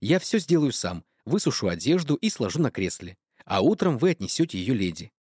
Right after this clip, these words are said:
Ночной портье поблагодарила доброго постояльца и вышла, а вскоре из соседней комнаты донёсся храп.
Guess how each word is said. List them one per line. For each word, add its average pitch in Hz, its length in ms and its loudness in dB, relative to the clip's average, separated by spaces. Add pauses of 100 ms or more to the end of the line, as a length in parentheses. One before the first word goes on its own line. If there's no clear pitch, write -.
(520)
Ночной 110 280 2
портье 120 460 2
поблагодарила 107 520 2
доброго 92 520 0
постояльца 165 680 2 (420)
и 202 280 4
вышла, 127 580 0 (280)
а 104 160 0
вскоре 208 360 2
из - 80 0
соседней 113 360 -2
комнаты 175 340 -2
донёсся 113 420 0
храп. - 360 -12